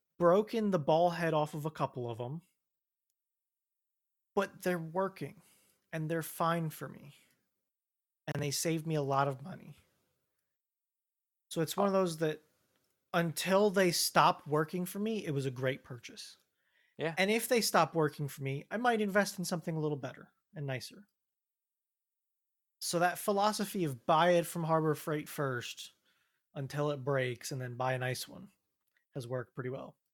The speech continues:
Speaker 1: I
Speaker 2: Yes.
Speaker 1: did that with a grinder. Bought a grinder from Harbor Freight. It shocked the shit out of me
Speaker 2: <laughs>
Speaker 1: one time,
Speaker 2: <laughs>
Speaker 1: and I threw it in the garbage,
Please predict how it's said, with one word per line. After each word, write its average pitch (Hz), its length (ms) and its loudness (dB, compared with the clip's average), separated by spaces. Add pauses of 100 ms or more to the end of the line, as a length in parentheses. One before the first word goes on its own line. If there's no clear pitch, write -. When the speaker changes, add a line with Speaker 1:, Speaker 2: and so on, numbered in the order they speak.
(420)
Speaker 1:
I 143 40 -8
Speaker 2:
Yes. - 20 -6
Speaker 1:
did 165 140 0
that 185 120 4
with 175 100 -2
a 175 60 0
grinder. 160 540 2 (560)
Bought 190 140 4
a 185 40 2
grinder 175 360 0
from 180 180 -6
Harbor 175 220 0
Freight. 180 380 -4 (280)
It 156 120 -16
shocked - 520 -2
the 143 100 -2
shit 185 380 -2
out 135 160 2
of 120 120 -8
me 170 260 -16 (500)
Speaker 2:
<laughs> - 600 -16
Speaker 1:
one 165 240 4
time, 151 460 2 (340)
Speaker 2:
<laughs> - 420 -4
Speaker 1:
and 165 160 4
I 139 100 6
threw 165 420 4
it 196 60 10
in 220 80 8
the 220 80 6
garbage, 143 760 6